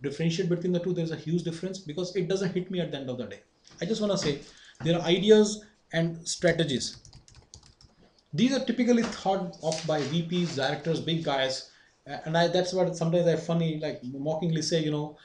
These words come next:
you know, we are all born C E Os. <laughs> You know,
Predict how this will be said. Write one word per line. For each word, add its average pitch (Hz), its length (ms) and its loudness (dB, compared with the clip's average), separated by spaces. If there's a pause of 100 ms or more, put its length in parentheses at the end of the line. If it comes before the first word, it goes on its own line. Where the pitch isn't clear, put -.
(240)
you 160 300 -2
know, 160 60 0
we 160 140 0
are 156 60 2
all 165 140 4
born 143 320 -2
C 135 240 -10
E 135 40 -6
Os. - 340 -10 (140)
<laughs> - 520 -4 (1600)
You 143 80 -10
know, 143 240 -6